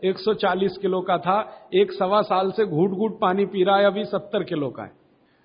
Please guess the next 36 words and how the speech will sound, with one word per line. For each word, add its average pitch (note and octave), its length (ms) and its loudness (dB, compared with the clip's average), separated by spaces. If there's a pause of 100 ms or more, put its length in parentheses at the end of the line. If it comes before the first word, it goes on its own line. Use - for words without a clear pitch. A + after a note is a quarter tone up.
(280)
कोई G#3+ 200 12
आसन G#3+ 340 6
नहीं A3+ 200 4
करता, A3 320 2
कोई G#3+ 220 2
प्राणायाम G3 600 2
नहीं F#3 220 4
करता, C#3 420 -8 (420)
जिम F#3+ 160 8
में A3+ 220 4
नहीं G#3+ 220 4
जाता, D3 560 0 (240)
कोई G#3 200 6
एक्सरसाइज G3+ 640 2
नहीं F#3 140 2
करता, C#3+ 320 -4 (500)
क्योंकि G3+ 260 2
उसको A3 280 4
फुर्सत F#3+ 400 -2
भी F#3 180 0
नहीं E3 220 2
है, C3 140 -6 (400)
आईटी F#3+ 300 4
कंपनी G3+ 440 0
में G3+ 140 0
काम E3+ 260 0
करता C#3+ 300 -6
है। - 240 -14 (540)
आप F#3+ 180 2
पानी G#3 220 4
गटागट F#3 440 4
गटागट F3+ 400 0
जो F3 160 0
पी A3+ 240 0
रहे F#3 280 2
हैं, D3+ 280 -2